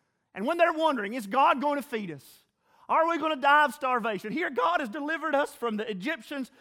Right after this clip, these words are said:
just so we're not gonna have enough water to drink. Moses, what are we ever going to do?" Were they taking God's name in vain? And Mount Sinai, when Moses takes too long on top of the mountain,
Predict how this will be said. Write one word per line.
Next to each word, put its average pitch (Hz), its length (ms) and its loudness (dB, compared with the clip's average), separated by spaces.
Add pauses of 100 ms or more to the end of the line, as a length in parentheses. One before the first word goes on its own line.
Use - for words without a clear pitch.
(160)
just 277 220 -6
so 277 120 -2
we're 240 120 -4
not 285 220 0
gonna 247 160 -4
have 233 160 -2
enough 220 240 -8
water 233 240 2
to 226 80 -8
drink. 294 320 -2
Moses, 339 420 2
what 370 220 2
are 359 80 0
we 320 120 0
ever 359 220 6
going 311 280 -2
to 269 60 -12
do?" 269 460 -4 (1700)
Were 240 100 -8
they 349 100 -2
taking 330 380 -8
God's 294 260 -8
name 269 260 -10
in 262 120 -12
vain? 240 300 -14 (1600)
And 302 120 -8
Mount 269 180 -4
Sinai, 277 420 -6 (600)
when 269 140 -8
Moses 262 320 -4
takes 240 260 -8
too 208 120 -10
long 180 200 -6
on 165 100 -12
top 160 240 -10
of 147 40 -18
the 139 60 -16
mountain, 131 240 -18